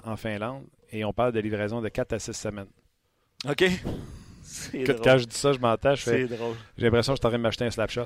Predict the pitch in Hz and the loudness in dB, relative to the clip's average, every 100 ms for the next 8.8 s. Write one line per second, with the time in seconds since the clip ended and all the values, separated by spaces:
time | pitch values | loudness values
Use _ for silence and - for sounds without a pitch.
0 | - 170 110 - - - _ _ - - | -4 -6 -6 -12 -4 -4 _ _ -20 -20
1 | _ 123 113 117 113 147 147 - - - | _ -4 -2 0 0 0 -2 -4 -6 -4
2 | - 156 - 170 - 160 - _ - - | 0 0 0 -4 -4 -14 -14 _ -18 -12
3 | - - - - - - - - - - | -10 -10 -10 -10 -10 -12 -8 -8 -8 -10
4 | - - - 127 185 202 196 190 208 175 | -12 -16 -2 2 6 6 8 8 10 8
5 | - 175 175 175 160 185 156 151 139 131 | 6 4 8 8 8 6 4 4 4 4
6 | 127 120 131 165 151 170 165 151 127 135 | 2 0 2 6 6 6 4 2 0 -2
7 | 120 107 98 _ _ 147 - 135 113 117 | -4 -6 -8 _ _ -18 -10 -8 -6 -4
8 | 117 131 151 135 120 _ - | -4 -4 -10 -18 -20 _ -14